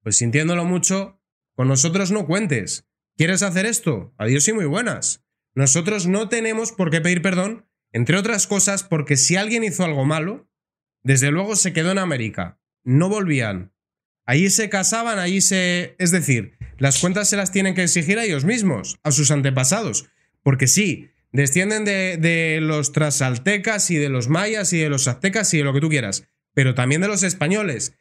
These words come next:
y no de, de los, de aquellos castellanos que fueron allí. Y no se podría entender el México contemporáneo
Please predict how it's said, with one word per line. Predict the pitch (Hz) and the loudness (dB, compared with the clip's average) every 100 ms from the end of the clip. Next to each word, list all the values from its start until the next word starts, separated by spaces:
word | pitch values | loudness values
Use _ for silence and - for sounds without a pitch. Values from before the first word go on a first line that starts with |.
| _ - | _ 0
y | 147 | 2
no | 180 156 | 2 0
de, | 147 139 | -2 0
de | 139 | 0
los, | 139 135 120 135 | 0 0 -2 0
de | 139 | 2
aquellos | 139 170 180 - - _ | 2 0 -2 -4 -6 _
castellanos | - 151 - 147 214 185 | -2 -2 2 0 0 -2
que | 156 | -2
fueron | 147 147 131 | 0 0 0
allí. | 170 214 131 _ _ _ _ _ _ | 0 -2 -8 _ _ _ _ _ _
Y | 135 | 2
no | 160 | 2
se | 175 | 2
podría | 190 190 190 | 0 0 0
entender | 185 185 196 190 | 0 0 0 0
el | 131 | 0
México | 139 175 196 208 190 | 0 0 -2 -2 -2
contemporáneo | 196 190 190 190 214 196 202 - | 0 0 0 0 -2 -2 -4 -8